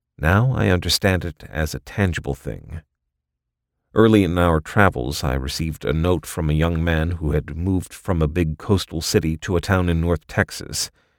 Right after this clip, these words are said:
"If you want to consume a fabulous community, you could move to some place like Brooklyn," he said, "or San Francisco, or Seattle, or Paris, or Amsterdam,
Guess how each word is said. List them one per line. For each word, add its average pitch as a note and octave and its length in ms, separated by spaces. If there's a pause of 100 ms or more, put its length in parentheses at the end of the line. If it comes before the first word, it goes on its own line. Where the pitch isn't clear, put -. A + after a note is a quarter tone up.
(300)
"If C3 160
you D#3 140
want D3+ 220
to A2 140
consume B2+ 680
a - 120
fabulous A2+ 520
community, A#2 640 (260)
you C#3+ 180
could D3 320
move B2 320
to G2+ 100
some G2+ 240
place F#2 360
like E2 340
Brooklyn," F2+ 540 (240)
he D#2 140
said, C#2+ 380 (340)
"or C#2+ 320
San F2 200
Francisco, D2+ 880
or - 80
Seattle, D#2 720
or D#2 80
Paris, E2+ 600
or B1 120
Amsterdam, E2+ 640